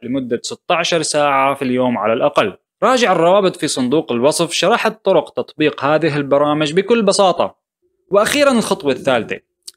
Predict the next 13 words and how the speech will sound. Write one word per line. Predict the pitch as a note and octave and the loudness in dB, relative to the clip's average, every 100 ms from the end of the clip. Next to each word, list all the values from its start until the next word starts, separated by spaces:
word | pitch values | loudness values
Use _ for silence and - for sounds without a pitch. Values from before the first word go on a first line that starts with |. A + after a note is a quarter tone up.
| _ _ D3+ | _ _ -4
الناشطين | E3 F3 F#3+ C#4 C#4 | 0 0 0 0 0
في | A3 | 0
تقديم | D#3+ - D3+ F3 | -2 -2 -2 0
العلاجات | B2+ G#2+ A2+ A#2 D#3 - | 2 2 2 2 0 0
السريعة | - B2 C#3+ C3 C#3 C#3 - | -4 0 2 2 0 -2 -6
ممن | D3+ E3+ E3+ | -4 -2 0
يروجون | E3+ E3 D#3 A#3 | 2 2 2 2
للخلطات | E3 A#2 C3 A#2 D#3+ C#3+ | 0 0 -2 0 -2 -2
السحرية | - A#2+ - D3 D#3 D3 C3+ | -10 -10 -6 -2 0 2 0
والأعشاب | A#2 G#2 G#2 C#3+ D3+ | 0 -2 0 0 0
الغريبة | C3 A2 A#2+ D3+ D3+ C3+ | -2 -2 -2 0 0 0
وأسمائها | A#2 A2 - D#3 C#3+ C#3+ | 0 -2 -4 -4 -2 -4
الخرافية | - B2 A#2+ - C#3 C3+ | -4 -4 -4 -2 -2 -2